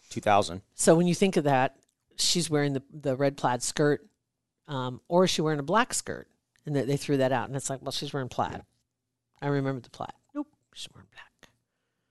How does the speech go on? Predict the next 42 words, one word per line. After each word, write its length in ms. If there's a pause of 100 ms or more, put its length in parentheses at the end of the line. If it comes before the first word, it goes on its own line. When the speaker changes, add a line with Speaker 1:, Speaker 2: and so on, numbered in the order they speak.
(220)
Speaker 2:
I 60
just 160
pulled 180
the 60
video 280
up. 160 (1000)
Speaker 1:
That's 200
weird. 340 (340)
Speaker 2:
Stop 420
it. 140 (360)
And 140
then 180
the 60
Speaker 1:
But 80
most 180
of 20
Speaker 2:
other 40
Speaker 1:
the 60
time, 160
Speaker 2:
one 100
Speaker 1:
c-, 120
I 100
could 160
s-, 140
I 100
could 220
justify 440
that 200
one 100
away, 240
where 400
most 300
of 40
the 40
time 160
when 100
you 80
hear 300 (260)
typical 320
schoolgirl 720
outfit, 420
it's 220